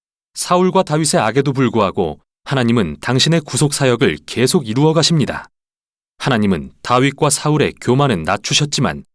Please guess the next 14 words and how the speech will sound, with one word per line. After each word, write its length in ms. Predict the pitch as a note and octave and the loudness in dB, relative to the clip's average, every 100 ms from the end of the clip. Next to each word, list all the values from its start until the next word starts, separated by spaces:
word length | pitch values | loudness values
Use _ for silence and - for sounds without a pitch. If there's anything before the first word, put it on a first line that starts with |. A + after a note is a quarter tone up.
| _ _ - | _ _ -6
다윗이 360 | C3 D3+ F#3 | 0 2 0
겸손할 440 | F#3 D3 D3 D#3 C#3+ | 0 0 2 2 2
때 280 | - D#2 - | -2 -6 -6
그를 240 | - B2+ D2+ | -2 -2 0
높이셨습니다. 840 | A2 - D#3+ D3 - C#3+ D2+ - - _ _ _ _ _ - | -2 0 0 0 0 0 -2 -10 -18 _ _ _ _ _ -4
이 160 | D#3+ | -2
책의 260 | - F3 F#3+ | 0 2 2
미래에 360 | A2 B2+ D3+ | 2 2 4
대한 220 | D3 D3 C#3+ | 4 2 2
소망은 540 | - B2+ A#2 F2+ C#2 - | 0 0 2 0 -4 -12
다윗을 460 | - A2+ B2 F3+ D#3+ | -4 0 2 0 0
훨씬 480 | - F#3 - G3 | 0 0 2 2
넘어서는 440 | D#3+ A#2 C3 D#3+ D#3+ | 2 2 2 2 2
것인데요. 540 | D#3+ F3 D#3 F2 D2+ | 2 2 2 0 -4